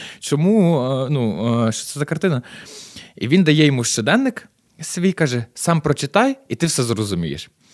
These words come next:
І далі вже ніби автор читає щоденник Северина. Отже, Северин їде,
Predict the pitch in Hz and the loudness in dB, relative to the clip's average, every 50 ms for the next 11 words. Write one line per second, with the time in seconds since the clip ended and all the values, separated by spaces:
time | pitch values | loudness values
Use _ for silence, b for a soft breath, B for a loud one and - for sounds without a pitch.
0 | b b b - 110 117 123 151 185 190 180 151 127 107 120 120 127 131 131 131 | b b b -6 -2 0 2 2 2 2 0 -2 -2 -2 0 2 2 2 0 0
1 | 123 _ - - 92 92 87 82 85 92 85 - - 127 147 - - 147 - - | -4 _ -12 -8 -6 -6 -6 -6 -4 -6 -6 -4 -2 -4 -2 -2 -2 -4 -4 -4
2 | - 107 - 107 110 110 98 - - - 87 95 101 101 101 - - - 101 85 | -6 -6 -2 -2 -2 0 -2 -2 -4 -6 -4 -4 -2 -4 -4 -6 -6 -6 -4 -4
3 | 87 80 78 71 71 - - _ _ B B B B B B B B B 110 113 | -2 -4 -4 -6 -10 -14 -16 _ _ B B B B B B B B B -2 -2
4 | 104 95 101 95 - 120 104 107 113 143 196 196 151 117 120 139 135 131 143 160 | 0 0 -2 -4 -2 -2 0 2 4 6 6 6 4 4 2 0 2 2 0 0